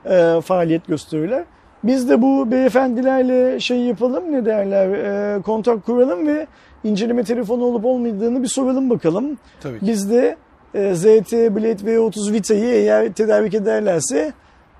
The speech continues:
Speaker 1: kanalda yer vermek isteriz, e, şey olarak. Hem de böylece tekrardan bir hoş geldin demiş oluruz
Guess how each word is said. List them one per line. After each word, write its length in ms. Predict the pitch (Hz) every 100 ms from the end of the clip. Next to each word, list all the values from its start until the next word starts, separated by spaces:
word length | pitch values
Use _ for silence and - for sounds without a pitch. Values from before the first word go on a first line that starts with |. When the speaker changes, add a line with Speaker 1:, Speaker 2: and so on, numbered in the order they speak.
| 247
Speaker 1:
kanalda 460 | - 214 202 180 254
yer 260 | 247 208
vermek 300 | 185 190 254
isteriz, 560 | 262 - 247 180 - - 143
e, 40 | 175
şey 200 | - 165
olarak. 280 | 147 220 220
Hem 200 | 214 214
de 100 | 220
böylece 480 | 226 196 170 269 285 _ _ _
tekrardan 720 | - 247 - 220 185 180 185
bir 220 | 247 320 254 _ _ _ -
hoş 200 | 269 -
geldin 500 | 233 196 208 311 233 _ _ _ _ - -
demiş 300 | 208 262 233
oluruz 440 | 220 165 143 131